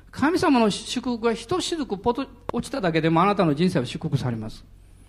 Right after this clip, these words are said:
でも、たくさんの祝福を神があなたに与えたいというのは、あなたを通して多くの人を祝福するためなんです。ですから、そのためには、アブラムがアブラハムに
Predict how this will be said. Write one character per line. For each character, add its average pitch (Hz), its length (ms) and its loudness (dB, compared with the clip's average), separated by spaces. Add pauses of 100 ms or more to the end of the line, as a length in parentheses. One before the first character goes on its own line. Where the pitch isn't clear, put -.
(680)
で 339 100 6
も、 349 400 0
た 330 160 4
く 330 100 -6
さ 403 180 2
ん 427 80 4
の 415 100 6
祝 269 340 0
福 269 100 0
を 247 60 6
神 262 260 4
が 233 80 4
あ 226 40 6
な 214 100 4
た 202 80 2
に 180 80 4
与 185 300 6
え 233 60 6
た 233 180 6
い 208 140 4
と 160 80 2
い 147 40 8
う 143 40 4
の 135 120 2
は、 165 80 0
あ 277 40 2
な 359 120 2
た 285 160 0
を 247 140 0
通 403 520 2
し - 100 -2
て 349 160 0
多 311 160 6
く 294 120 2
の 262 100 6
人 294 140 0
を 247 60 0
祝 - 220 -4
福 139 80 0
す 139 120 -4
る 120 60 -4
た 113 120 -4
め 107 100 -12
な - 80 -16
ん - 40 -20
で - 80 -20
す。 - 120 -20 (920)
で 339 80 8
す - 80 4
か 311 60 10
ら、 277 60 8
そ 320 100 8
の 349 100 6
た 339 100 6
め 285 120 10
に 208 100 6
は、 247 320 4 (240)
ア 262 120 4
ブ 294 160 2
ラ 220 120 8
ム 170 160 4
が 165 180 2
ア 311 160 4
ブ 294 140 0
ラ 190 140 4
ハ 311 280 0
ム 302 180 4
に 320 200 2